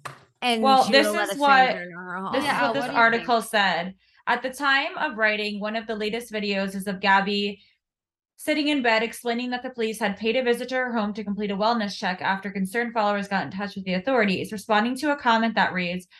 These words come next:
Speaker 2: "The police really came," and she said, "Nah, she's good." Gabby said, "Yes,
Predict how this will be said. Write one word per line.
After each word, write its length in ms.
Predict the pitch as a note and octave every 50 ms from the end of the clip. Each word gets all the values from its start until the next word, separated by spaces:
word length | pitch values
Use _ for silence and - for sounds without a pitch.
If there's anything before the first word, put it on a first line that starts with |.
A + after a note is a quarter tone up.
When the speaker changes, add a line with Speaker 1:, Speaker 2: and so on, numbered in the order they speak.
| - _ -
Speaker 2:
"The 100 | A#3 A#3
police 400 | A#3 A#3+ A#3+ C4 C#4+ D#4 D#4 -
really 340 | G#3 A3 B3 B3 A#3+ A#3+ A#3+
came," 540 | A#3 A#3+ A3+ G#3 F#3 E3+ D#3+ D#3 D3+ F#3 F#3 - _ _ -
and 120 | G3 G#3
she 200 | F#3+ - A#3+ A#3+
said, 340 | A#3 - A#3+ A3 G#3 G3+ F#3
"Nah, 240 | G#3 G3+ F#3+ E3+ E3+
she's 320 | F#3 - G#3 G3+ F#3+ -
good." 380 | - G#3 F#3 D#3+ C#3 - F#3 - _ _ _
Gabby 380 | - G3+ G#3 A#3 C4 C4+ B3+ A3+
said, 400 | - - G3+ F3+ F3 F3 F3+ F#3 -
"Yes, 460 | F3+ A3+ A3+ F#3 C#3+ F3+ - - -